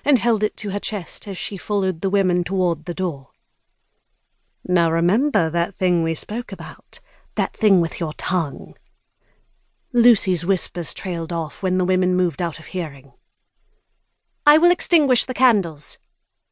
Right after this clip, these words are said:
Edith called to their retreating backs. "Always the responsible one," Lucy said over her shoulder with a smirk. Ophelia paused at the threshold, her long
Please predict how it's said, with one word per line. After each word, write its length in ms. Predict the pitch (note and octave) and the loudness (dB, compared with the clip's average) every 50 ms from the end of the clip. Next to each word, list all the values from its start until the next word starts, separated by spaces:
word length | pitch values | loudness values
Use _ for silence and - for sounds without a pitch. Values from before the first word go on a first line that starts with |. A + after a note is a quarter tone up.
| _ _ _ - | _ _ _ -8
Edith 340 | A3+ G3 F#3+ F3+ E3+ - - | -6 -4 -4 -6 -8 -10 -8
called 320 | - G3 F#3 E3+ D#3+ D3 | -4 -2 -2 -2 -4 -6
to 80 | - F3+ | -6 -4
their 200 | F3+ E3+ E3 E3 | -4 -2 -2 -2
retreating 560 | E3 E3 - - - G#3 - - E3+ F3 E3+ D#3+ | -4 -6 -6 -4 -4 -4 -4 -2 0 0 0 0
backs. 520 | F3 E3 D#3+ F3 - - - - - - - _ _ _ _ _ _ _ _ _ _ _ _ _ _ _ _ _ - | 0 -4 -8 -10 -14 -10 -8 -8 -8 -8 -10 _ _ _ _ _ _ _ _ _ _ _ _ _ _ _ _ _ 0
"Always 520 | G3 G3 G3+ G3+ G3 G3+ A3 A#3 A3 - | 2 4 4 4 4 4 4 4 4 4
the 120 | - A#3 A#3 | 4 4 4
responsible 720 | B3 - - - B3 C4 C#4+ C#4+ - - E4 C#4 B3 G#3+ | 4 2 2 2 2 2 2 0 -2 -2 0 0 0 0
one," 420 | F3+ F3+ E3+ D#3 D#3+ D#3 D#3+ E3+ _ _ _ _ _ _ _ _ _ _ _ _ _ - | 0 -2 -4 -4 -8 -12 -14 -18 _ _ _ _ _ _ _ _ _ _ _ _ _ -2
Lucy 460 | A3 A3+ A3+ G3+ - - - F3 E3 | 2 4 4 4 2 0 -4 -4 -4
said 280 | - - F#3 E3+ E3 | -4 -4 -4 -2 -2
over 240 | E3+ E3+ E3 D#3 E3+ | -2 -2 -2 -4 -6
her 120 | D3+ E3+ E3+ | -6 -6 -6
shoulder 420 | - - G3 F3 D#3+ - D#3+ D3+ | -4 -2 -2 -4 -4 -6 -10 -12
with 160 | D3 E3+ - - | -12 -14 -12 -10
a 40 | |
smirk. 600 | - - - F3+ E3+ D3+ E3 - _ - - - _ _ _ _ _ _ _ _ _ _ _ _ _ _ _ _ _ - | -8 -6 -4 -4 -4 -4 -8 -14 _ -20 -20 -20 _ _ _ _ _ _ _ _ _ _ _ _ _ _ _ _ _ -2
Ophelia 460 | C4+ - - C#4+ C4+ A3+ G#3 F#3+ F3 | 0 0 4 6 6 8 8 6 4
paused 400 | - - G3+ F#3 E3+ D#3 - - | 2 2 2 2 2 0 -2 -8
at 120 | F#3+ _ | -10 _
the 60 | - | -10
threshold, 640 | F#3 - G#3 F#3 E3+ - - - F3+ E3 D#3+ - - _ _ _ _ _ _ _ _ - | -8 -4 -4 -4 -4 -4 -6 -8 -8 -10 -10 -14 -18 _ _ _ _ _ _ _ _ -8
her 180 | - G#3+ G3+ | -4 -2 0
long 640 | G3 G3 F#3+ G3 G3 G3 G3 F#3+ G3+ G3 G3 G3 | 2 2 4 4 4 4 2 2 2 0 0 -2